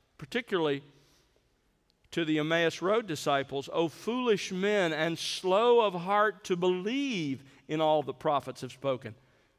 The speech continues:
Jesus says, "The problem is not what you understand. The problem is not believing what you understand." So the truth of God's word can be comprehended and understood by the use of the mind. Number five,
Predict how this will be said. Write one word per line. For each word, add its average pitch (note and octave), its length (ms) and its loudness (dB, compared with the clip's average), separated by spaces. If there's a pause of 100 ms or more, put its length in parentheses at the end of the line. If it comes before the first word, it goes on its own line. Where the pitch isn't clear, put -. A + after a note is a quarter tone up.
Jesus G#3 320 -4
says, G#3 200 2
"The G3+ 100 -2
problem B3+ 480 2
is F#3 140 0
not B3 240 2
what A3 180 0
you G#3+ 140 0
understand. G3+ 720 0 (880)
The C#3+ 80 -8
problem E3+ 420 2
is C3+ 100 -4
not C#3+ 220 0
believing C#3 520 -2
what A2 200 -14
you B2 80 -8
understand." G#2 540 -12 (1500)
So - 140 -6
the C3+ 80 -6
truth F#3+ 320 -4
of C#3+ 120 -12
God's D3+ 300 2
word D3+ 320 0
can F3+ 340 -2
be E3+ 140 0
comprehended C#3+ 840 -4 (280)
and D3+ 160 -4
understood C#3+ 560 -2
by B2+ 100 -4
the A#2+ 120 -8
use B2 240 -8
of C3 60 -12
the B2 60 -10
mind. A#2+ 380 -8 (220)
Number D3+ 180 -4
five, C3+ 500 0